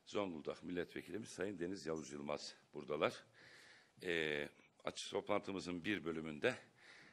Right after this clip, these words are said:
arkadaşlarım birer dakika, ikişer dakika sizlere bazı vahim tabloları sizler aracılığıyla vatandaşlarımıza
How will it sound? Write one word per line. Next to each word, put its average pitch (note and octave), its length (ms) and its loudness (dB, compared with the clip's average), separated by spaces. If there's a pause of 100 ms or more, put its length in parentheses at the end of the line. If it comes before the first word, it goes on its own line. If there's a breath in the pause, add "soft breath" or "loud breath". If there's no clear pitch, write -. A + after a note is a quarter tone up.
(180 loud breath)
arkadaşlarım F2+ 800 2 (180)
birer F2+ 320 6
dakika, D2 400 0
ikişer E2+ 380 0
dakika G#2+ 360 0 (480 loud breath)
sizlere F#2 680 4 (720 soft breath)
bazı E2+ 420 6
vahim G2 340 6 (120)
tabloları D#2+ 640 4
sizler E2+ 380 4
aracılığıyla D#2 540 4
vatandaşlarımıza E2+ 1040 6